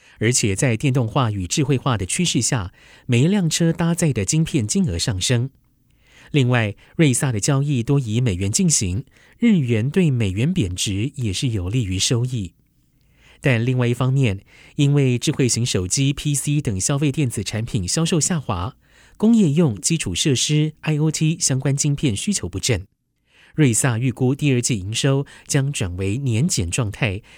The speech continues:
减少百分之四点五左右，与去年度同期相比，毛利率也会下跌三点一个百分点。接下来看到亚马逊，受惠于紧缩开支有所成效，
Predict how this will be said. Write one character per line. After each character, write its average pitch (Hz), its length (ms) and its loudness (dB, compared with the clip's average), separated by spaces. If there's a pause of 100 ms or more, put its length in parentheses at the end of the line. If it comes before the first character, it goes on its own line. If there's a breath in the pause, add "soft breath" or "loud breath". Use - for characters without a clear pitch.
减 117 220 0
少 123 200 0
百 104 160 -4
分 117 160 -4
之 139 160 0
四 170 200 0
点 110 140 -2
五 113 120 -2
左 92 220 -4
右， 113 320 -4 (460 loud breath)
与 131 200 4
去 214 220 2
年 135 200 2
度 175 160 0
同 131 220 -2
期 123 140 0
相 98 200 0
比， 90 300 -4 (300 soft breath)
毛 123 180 2
利 214 140 2
率 185 220 4
也 113 180 -4
会 131 120 -2
下 117 280 0
跌 90 240 -6
三 139 260 -2
点 113 180 -2
一 92 80 -6
个 101 140 -4
百 85 160 -4
分 101 160 -4
点。 90 300 -6 (2000)
接 - 140 0
下 226 140 2
来 127 160 0
看 135 160 -2
到 123 100 2
亚 98 140 -2
马 101 120 -4
逊， 101 320 0 (680)
受 240 200 2
惠 220 160 2
于 127 300 2
紧 110 220 0
缩 180 160 0
开 190 200 0
支 185 260 0
有 120 140 0
所 95 200 -2
成 92 180 -6
效， 120 320 0